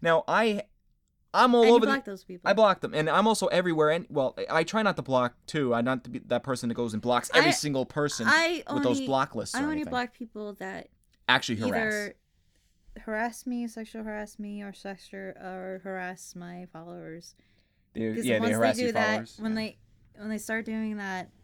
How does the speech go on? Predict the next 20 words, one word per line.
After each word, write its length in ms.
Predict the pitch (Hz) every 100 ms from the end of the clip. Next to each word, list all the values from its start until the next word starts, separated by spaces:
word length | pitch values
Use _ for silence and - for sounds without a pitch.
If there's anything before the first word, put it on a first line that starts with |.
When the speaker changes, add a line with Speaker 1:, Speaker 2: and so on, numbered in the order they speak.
| _ _ _ _ _ _
Speaker 2:
I 60 | 185
block 300 | 180 175 170
'em, 180 | 147 165 -
'cause 200 | - 170
I'm 100 | 170
like, 160 | 170 151
"No, 420 | 196 202 208 208
no, 140 | 208 190
no. 240 | 170 - 180 - - _ -
You're 100 | 190
not 160 | 196 202
attacking 460 | 202 190 - 185
my 120 | 180 170
followers." 560 | 165 147 - - 214 339
<laughs> 40 | 349 392 - - - 294 - _ _ _ _ _ _ _ _ _ _ - - _ _ _ _ -
Speaker 1:
Yeah. 160 | 403 - _ _ _ _
Speaker 2:
'Cause 120 | 247 226
that's, 340 | 262 - - -
that's 760 | - - - - - - -
childish. 640 | - 294 240 175 - -